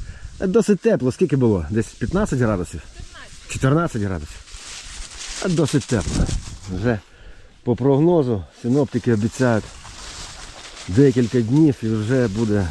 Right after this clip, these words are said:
Speaker 1: в день плюс п'ять, вночі нуль, а в деяких місцях і мінус. Ой. Ми тут були, Іріша, останнього разу по весні, да?
Speaker 2: Ага.
Speaker 1: Та, капець. Отак.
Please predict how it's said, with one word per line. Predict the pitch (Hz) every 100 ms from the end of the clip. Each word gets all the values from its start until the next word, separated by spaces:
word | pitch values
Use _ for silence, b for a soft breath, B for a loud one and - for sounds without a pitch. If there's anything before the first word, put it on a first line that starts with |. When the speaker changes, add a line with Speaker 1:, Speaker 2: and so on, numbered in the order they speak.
| 90
Speaker 1:
в |
день | 87 110 90 -
плюс | 107 104 -
п'ять, | 165 151 90
вночі | 107 107 - 104
нуль, | 98 143 120 101 - B B B - - - - - - - - - - - - -
а | 107
в | 95
деяких | 113 107 107 101
місцях | 101 - 117 90 92
і |
мінус. | 92 151 110 - - B B - - - B B B - - - - - - - -
Ой. | 101 98 95 80 B B B B 143
Ми | 190
тут | 208
були, | 151 196 233 214
Іріша, | 190 - 156 120 _ b b
останнього | 123 - 208 202 190 175
разу | 196 175 165
по | 170
весні, | 170 160 190 165
да? | 123 143 156 _ _ _
Speaker 2:
Ага. | 233 247 254 247 - -
Speaker 1:
Та, | - - - -
капець. | 113 - 113 82 - - - B B B B B B
Отак. | 95 - 101